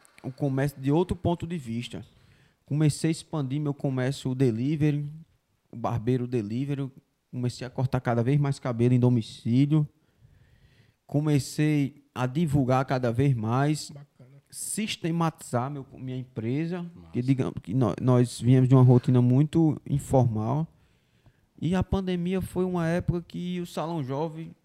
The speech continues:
Speaker 1: digamos que foi uma fase de arrumar a casa.
Speaker 3: Sim.
Speaker 1: Que, tipo, vo-, a gente vinha numa, numa frequência e não tava tendo tempo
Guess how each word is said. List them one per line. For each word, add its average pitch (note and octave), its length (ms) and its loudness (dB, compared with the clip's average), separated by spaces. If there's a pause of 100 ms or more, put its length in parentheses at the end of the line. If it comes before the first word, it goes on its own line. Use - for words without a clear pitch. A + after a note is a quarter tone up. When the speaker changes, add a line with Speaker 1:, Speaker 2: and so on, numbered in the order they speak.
(400)
Speaker 1:
digamos C#3+ 400 -14
que D#3 100 -12
foi D3+ 200 -8
uma C#3+ 100 -2
fase C3+ 340 0
de D3+ 280 -2 (300)
arrumar D3 540 4
a D#3+ 40 -4
casa. G#2+ 500 -6 (540)
Speaker 3:
Sim. E2+ 420 -10
Speaker 1:
Que, A#2+ 360 -4 (560)
tipo, C3 260 -4
vo-, A#2 160 2 (220)
a A2+ 80 0
gente C3 200 2
vinha C#3+ 140 4
numa, C#3+ 320 -2
numa C#3 160 -4
frequência C#3+ 760 -2 (360)
e C#3+ 120 0
não F3+ 140 -2
tava F3 300 -4
tendo E3+ 300 -8
tempo F3+ 520 -8